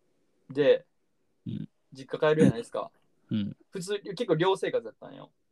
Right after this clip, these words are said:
Speaker 2: うん。
Speaker 1: で、長期休暇で実家帰って、や-、休み明け「I love you」っていう、その時はもう暗号を使ってて、二人で。
Speaker 2: うん。
Speaker 1: で「I love you」みたいな告白文を渡そうと思って、みんなが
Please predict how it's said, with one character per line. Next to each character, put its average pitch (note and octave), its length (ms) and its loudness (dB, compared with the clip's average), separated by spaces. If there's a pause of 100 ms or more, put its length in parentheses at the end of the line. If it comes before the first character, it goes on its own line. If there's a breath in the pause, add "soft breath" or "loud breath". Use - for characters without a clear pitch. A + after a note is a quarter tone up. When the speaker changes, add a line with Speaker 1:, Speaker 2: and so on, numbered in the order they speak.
Speaker 2:
う - 20 -6
ん。 A2+ 180 -8 (380)
Speaker 1:
で、 D3 120 -8
長 E3+ 180 -4
期 - 60 -16
休 F3+ 60 -8
暇 D3 120 -6
で B2+ 60 -8
実 C3 260 -16
家 D#3 180 0
帰 - 40 -12
っ - 260 -20
て、 C3 280 0 (280)
や-、 - 80 -
休 C#3 220 -14
み D#3 120 -6
明 D#3 140 -4
け D#3 260 2
「I C3 140 0
love C#3+ 240 -4
you」 D3 100 -4
っ - 40 -10
て - 180 -20
い A#2 220 -12
う、 - 60 -16 (300)
そ - 140 -14
の A3 100 -4
時 F#3 80 0
は C3+ 60 6
も B2 100 0
う - 20 2
暗 D3 160 -4
号 D3 120 0
を C#3+ 60 -4
使 - 140 -10
っ D#3 60 -4
て - 80 -20
て、 C3+ 80 -8
二 - 40 -10
人 A#2 180 -6
で。 A2 140 -14 (400)
Speaker 2:
う - 20 -6
ん。 - 160 -6 (640)
Speaker 1:
で D3+ 300 6
「I D3 100 -8
love D3 260 -4
you」 D3 120 -8
み B2 80 -16
た - 100 -12
い A#2+ 140 -20
な - 120 -20 (380)
告 - 240 -8
白 D3+ 220 -8
文 B2 540 -12
を D3 240 4
渡 C3 220 0
そ D3 160 -2
う C3+ 60 -10
と B2 80 -12
思 A#2+ 120 -10
っ - 40 -16
て、 B2+ 100 -16
み C3+ 80 -8
ん C3+ 80 -6
な C#3+ 80 -4
が B2+ 140 -4